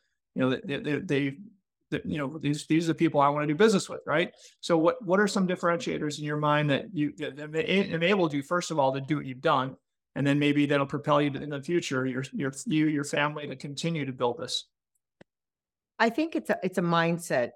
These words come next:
Speaker 2: as you said. It's like, it's, it's, it's a daily practice. I look at it as yo-, as yoga. It's, it's not something that you sit and write, like, you know, your ten-year business plan, 'cause you've gotta be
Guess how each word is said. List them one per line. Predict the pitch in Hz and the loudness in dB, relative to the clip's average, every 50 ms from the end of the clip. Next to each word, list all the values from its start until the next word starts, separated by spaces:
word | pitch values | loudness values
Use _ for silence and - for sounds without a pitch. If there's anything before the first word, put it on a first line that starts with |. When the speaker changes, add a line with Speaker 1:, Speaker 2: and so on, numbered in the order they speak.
| _ - | _ -8
Speaker 2:
as | 139 135 135 | -8 -6 -4
you | 151 151 | -4 -4
said. | 147 - - 131 110 113 110 - | -4 -4 -4 -4 -2 -4 -4 -4
It's | 139 139 135 - - - | -6 -6 -6 -6 -4 0
like, | 147 135 123 107 - _ _ _ - | 0 0 0 -2 -8 _ _ _ -4
it's, | 160 151 160 - _ - | -4 -4 -4 -6 _ -8
it's, | 165 165 - - - | -8 -8 -8 -12 -12
it's | 170 170 - | -10 -6 -6
a | 175 | -6
daily | 147 143 175 170 165 170 175 180 | -2 0 2 2 2 2 2 0
practice. | 180 - 170 135 131 - - - 113 101 - - - _ - | -2 0 0 0 0 -2 -6 -10 -12 -12 -12 -16 -20 _ -2
I | 147 156 165 | 0 0 0
look | 165 170 170 170 170 | 2 0 -2 0 0
at | 170 156 151 151 | 2 2 2 2
it | 147 | 2
as | 143 143 117 127 | 0 -2 -2 -2
yo-, | 135 127 - - | -2 -4 -2 -2
as | 135 135 127 | -4 -2 -2
yoga. | 139 135 127 127 113 120 113 101 - - | 0 0 0 2 2 0 0 -2 -2 -4
It's, | 147 143 - - - - | -6 -6 -6 -10 -14 -10
it's | 160 147 - - - | -10 -10 -10 -8 -4
not | 165 160 170 - - | 0 0 0 0 -2
something | 175 160 151 - 170 165 156 | -4 -6 -4 -4 -4 0 2
that | 151 143 143 139 - - | 4 4 4 4 2 -2
you | 151 143 | -6 -8
sit | - - - 156 151 - | -8 -4 -4 -2 -2 -4
and | - 143 135 | -4 -4 0
write, | 143 143 139 135 135 135 - - | 2 2 4 4 2 -2 -4 -4
like, | 131 131 131 127 - - | -4 -4 -4 -4 -6 -6
you | 156 156 | -2 -2
know, | 143 135 | 0 0
your | 131 123 127 | -2 -2 -4
ten-year | 127 - 160 139 139 135 131 | -4 -2 -2 0 0 0 0
business | 123 151 156 156 175 165 160 | 0 -2 -4 -4 -6 -8 -6
plan, | - 151 127 123 | -4 -4 -4 -4
'cause | 127 135 123 | -4 -8 -8
you've | 135 135 127 | -8 -6 0
gotta | - 143 143 143 135 | 2 2 2 2 0
be | 123 143 139 135 131 131 131 | -2 -2 -4 -4 -4 -6 -8